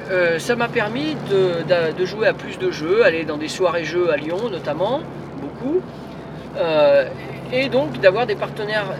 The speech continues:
différents, et donc d'avoir des types de jeux différents joués sur le site. J'ai étoffé aussi mes partenariats à l'époque avec, euh, les éditeurs. Euh, je me suis rendu à Essonne, c'était mes premiers Esso-, mes premiers Essonne. Euh, j'y reviendrai aussi dans un autre numéro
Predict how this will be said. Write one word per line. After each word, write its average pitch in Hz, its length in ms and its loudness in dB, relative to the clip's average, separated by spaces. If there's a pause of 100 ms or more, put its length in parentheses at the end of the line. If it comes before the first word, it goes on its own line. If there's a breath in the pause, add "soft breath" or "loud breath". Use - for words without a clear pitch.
différents, 180 640 2
et 214 80 4
donc 214 220 -4
d'avoir 196 340 2
des 165 320 -6
types 285 240 -8
de 196 120 -4
jeux 190 140 -4
différents 202 460 -6
joués 392 160 -4
sur 185 160 -6
le 160 100 -6
site. 185 380 -6 (340 loud breath)
J'ai 175 160 2
étoffé 190 380 0
aussi 196 260 -4
mes 175 160 -6
partenariats 185 680 0
à 185 80 2
l'époque 180 420 -2
avec, 151 380 -2
euh, 139 240 -4
les 139 180 -8
éditeurs. 254 540 -4 (720 loud breath)
Euh, 147 380 0
je 196 120 -2
me 214 120 -2
suis 175 160 -2
rendu 143 280 -2
à 139 80 0
Essonne, 269 460 4
c'était - 240 -10
mes 143 80 -6
premiers 156 420 -4
Esso-, - 240 -4 (260)
mes 160 80 -6
premiers 175 400 -4
Essonne. 254 440 0 (560 loud breath)
Euh, 143 200 0
j'y 139 140 -2
reviendrai 135 400 -2
aussi 170 400 -4
dans 147 120 -2
un 131 220 -2
autre 226 280 2
numéro 208 480 -2